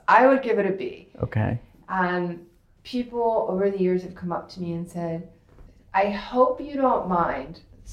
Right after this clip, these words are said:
Speaker 1: always a great start, always very promising.
Speaker 2: <laughs> Yeah.
Speaker 1: I hope you don't mind if I say you got a lot better. And
Speaker 2: And
Speaker 1: what I say to that is, well, why would I mind that? Because what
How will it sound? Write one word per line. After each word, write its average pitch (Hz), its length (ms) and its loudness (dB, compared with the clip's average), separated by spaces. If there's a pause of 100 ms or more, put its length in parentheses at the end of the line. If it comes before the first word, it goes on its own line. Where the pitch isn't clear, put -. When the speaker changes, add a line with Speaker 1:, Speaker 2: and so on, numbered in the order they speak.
(160)
Speaker 1:
always - 240 -2
a - 40 -8
great - 280 -4
start, - 420 2
always 175 200 0
very 175 160 0
promising. 170 540 0
Speaker 2:
<laughs> 120 80 8
Yeah. 131 120 10 (500)
Speaker 1:
I 220 160 2
hope 240 440 0
you 277 120 -8
don't 269 260 -6
mind 196 320 -8
if 190 140 -20
I 175 160 -12
say 170 680 -12 (420)
you 190 120 -6
got 170 340 4
a 156 80 4
lot - 320 0
better. - 460 -4 (540)
And 226 160 2
Speaker 2:
And - 20 2
Speaker 1:
what 339 120 4
I 339 40 0
say 349 200 -4
to 339 60 0
that 285 360 0
is, 233 640 -6 (320)
well, 311 140 -8
why 370 140 2
would 381 120 -4
I 359 60 -2
mind 262 300 -6
that? - 220 -14
Because - 180 -8
what 110 60 2